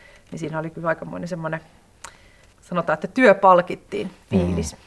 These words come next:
Speaker 2: Osaatko kuvailla sitä tunnetta, mikä se oli, kun meni sinne eduskuntaan?
Speaker 1: No se, kun mä menin ensimmäistä kertaa, niin olihan se ihan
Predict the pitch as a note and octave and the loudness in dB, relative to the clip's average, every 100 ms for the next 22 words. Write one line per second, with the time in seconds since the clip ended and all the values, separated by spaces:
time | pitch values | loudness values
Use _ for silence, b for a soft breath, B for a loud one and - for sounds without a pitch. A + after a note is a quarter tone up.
0 | b b b b - C3 A#2+ A2+ C3+ A2+ | b b b b 0 0 0 0 4 6
1 | G2 F2+ F#2+ G#2+ A#2 E2 - D#2+ E2 D#2+ | 6 2 -4 -2 -2 -2 -8 -12 -10 -8
2 | F2+ E2 D2+ - B B B B B - | -6 -6 -8 -16 B B B B B -8
3 | G2+ F2 C#2+ C#2 C2+ A2 - - - _ | -4 -4 -6 -12 -14 -16 -18 -20 -20 _
4 | - - _ B B B B B B B | -20 -20 _ B B B B B B B
5 | B - F3 C#4+ D4+ B3+ G#3+ G3+ G3 G#3+ | B -10 0 2 2 0 2 2 2 0
6 | A3 F3 D#3+ - - D#3 D#3+ D3 D3 F#3 | 0 -4 -4 -6 -2 -2 0 -4 0 2
7 | F3 D#3 D3 C#3 C#3+ A3 C#4 | 2 0 -4 -4 -2 -4 -4